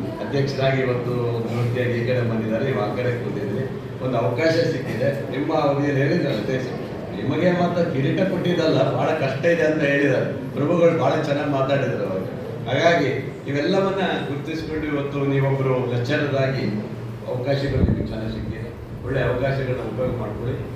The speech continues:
ಈ ಸಂಸ್ಥೆ ಪರವಾಗಿ ಚೆನ್ನಾಗಿ ತಾವು ಸೇವೆ ಮಾಡಿ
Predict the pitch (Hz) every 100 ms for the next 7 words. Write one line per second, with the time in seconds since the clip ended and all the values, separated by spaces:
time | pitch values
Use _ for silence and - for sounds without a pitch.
0 | - 113 110 139 123 147 123 131 127 131
1 | 120 - 113 131 135 131 123 139 131 -
2 | 135 139 139 135